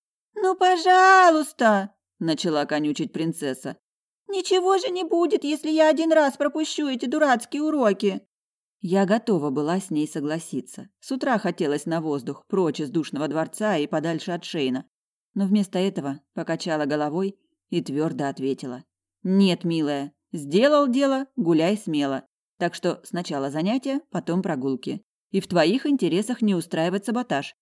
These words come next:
а то экскурсию придётся перенести на неопределённый срок».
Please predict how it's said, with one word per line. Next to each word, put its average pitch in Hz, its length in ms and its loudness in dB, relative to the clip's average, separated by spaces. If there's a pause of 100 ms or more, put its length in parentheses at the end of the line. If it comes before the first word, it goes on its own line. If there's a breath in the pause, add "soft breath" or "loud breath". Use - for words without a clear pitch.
(160)
а 170 100 -2
то 190 180 4
экскурсию 175 500 -2
придётся 156 400 0
перенести 175 520 -2
на 156 80 0
неопределённый 214 640 2
срок». 170 340 -4